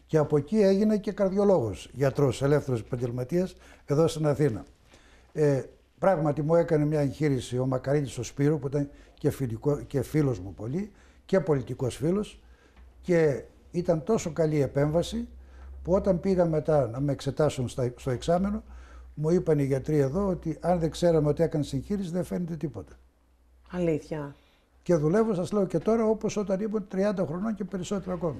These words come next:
Speaker 2: Μετά την επέμβαση δεν αλλάξε η καθημερινότητά σας; Δεν κόψατε κάποιες κακές συνήθειες;
Speaker 1: Όχι.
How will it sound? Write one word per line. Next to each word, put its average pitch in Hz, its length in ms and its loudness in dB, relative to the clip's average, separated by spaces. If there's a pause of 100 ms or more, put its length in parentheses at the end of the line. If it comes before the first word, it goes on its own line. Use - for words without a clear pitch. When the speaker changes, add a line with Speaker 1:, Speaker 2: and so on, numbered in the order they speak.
(160)
Speaker 2:
Μετά 190 200 2
την 285 140 2
επέμβαση 285 420 0
δεν 190 140 0
αλλάξε 175 360 0
η - 20 -6
καθημερινότητά 165 640 -2
σας; 160 580 -14
Δεν 180 140 0
κόψατε 180 320 0
κάποιες 170 280 -2
κακές 180 300 0
συνήθειες; 180 800 -2 (360)
Speaker 1:
Όχι. - 420 0